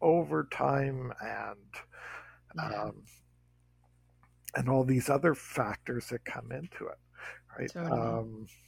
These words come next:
Speaker 1: when we talk about, one of the things I, one of the examples I brought up in the book was the example of mental health spending. We, we know that for every dollar spent in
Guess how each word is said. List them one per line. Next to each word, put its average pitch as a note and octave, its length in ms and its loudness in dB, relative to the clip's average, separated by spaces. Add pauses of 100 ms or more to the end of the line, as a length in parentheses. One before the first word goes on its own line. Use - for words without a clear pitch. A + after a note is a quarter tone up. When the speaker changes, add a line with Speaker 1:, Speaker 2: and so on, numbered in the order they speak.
(140)
Speaker 1:
when C3 180 2
we B2 80 6
talk B2+ 400 0
about, A#2+ 460 0
one C3+ 160 0
of B2+ 140 2
the A#2 60 -2
things A#2+ 480 -8
I, A#2 200 0 (160)
one C3 180 -2
of B2 100 0
the A#2 120 2
examples A#2 560 -4
I A2 80 -4
brought G#2+ 300 -6
up A2 180 -10
in A#2 80 -8
the G#2+ 80 -12
book - 340 -6
was B2 400 -2
the A#2 300 2
example A#2 680 -4
of A#2 320 -2 (100)
mental A2 320 -8
health D3+ 200 4
spending. G2+ 400 -12 (580)
We, C3+ 220 2 (120)
we C3+ 180 0
know C3+ 840 4
that B2 200 -4 (220)
for - 240 -4
every D#3+ 280 4
dollar C#3+ 440 6
spent B2+ 480 0
in C3 140 4